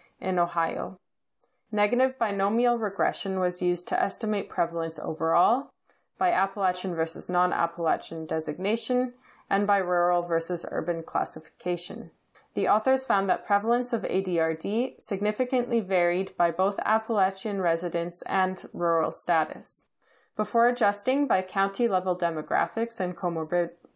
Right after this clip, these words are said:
comorbidities, the prevalence of A D R D in urban Appalachian counties was one to three percent lower than in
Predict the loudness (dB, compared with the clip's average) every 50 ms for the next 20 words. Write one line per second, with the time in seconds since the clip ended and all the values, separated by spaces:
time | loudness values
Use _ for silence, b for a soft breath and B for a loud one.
0 | _ -6 0 0 2 2 2 2 0 2 2 0 0 0 0 -2 -2 -2 -2 -2
1 | -2 -4 -8 B B B B B B B B B _ -6 -6 0 0 0 2 4
2 | 4 2 4 2 0 0 -2 -2 -2 0 0 0 0 0 2 2 2 2 2 0
3 | -2 -2 -2 -2 -2 -2 -2 -4 -4 -4 -4 -4 -2 0 0 2 2 2 2 2
4 | 2 0 0 -2 0 0 0 2 2 2 2 0 -4 -4 -4 -4 -4 -6 -6 -4
5 | -2 -2 -2 -2 -4 -2 0 0 0 0 -2 -6 -8 -4 -2 0 0 0 -2 -2
6 | 0 0 2 2 0 -2 -4 -6 -6 -4 -4 -4 -4 -2 -2 -2 -4 -2 -2 -2
7 | -2 -2 -2 -4 -4 0 2 4 4 4 4 2 0 0 0 -2 -4 B B B
8 | B B B B -2 0 2 2 2 2 0